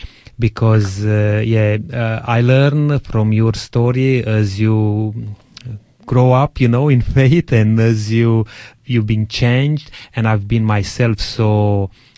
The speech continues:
um, touched, and I thank you for that. Um, and I wish you all God's blessings to you and your family, to your, uh, wife and your daughters,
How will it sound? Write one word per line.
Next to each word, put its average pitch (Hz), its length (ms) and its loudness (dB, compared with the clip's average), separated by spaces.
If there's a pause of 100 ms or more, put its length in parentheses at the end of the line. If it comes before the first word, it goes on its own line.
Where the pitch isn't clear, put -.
(140)
um, 98 840 -8 (300)
touched, - 460 -6 (420)
and 107 300 -2
I 104 100 0
thank 143 260 2
you 127 120 4
for 104 160 0
that. 95 280 -4 (500)
Um, 104 600 -6
and 117 160 -2
I 113 60 4
wish 156 320 2
you 139 480 4 (220)
all 147 260 2
God's 135 400 -2
blessings 123 720 0
to - 120 2
you 120 440 4
and 110 180 0
your 113 120 2
family, 147 640 2 (320)
to 110 100 -2
your, 117 220 4
uh, 120 580 4
wife 120 400 4
and 104 120 2
your 104 160 2 (600)
daughters, 147 540 0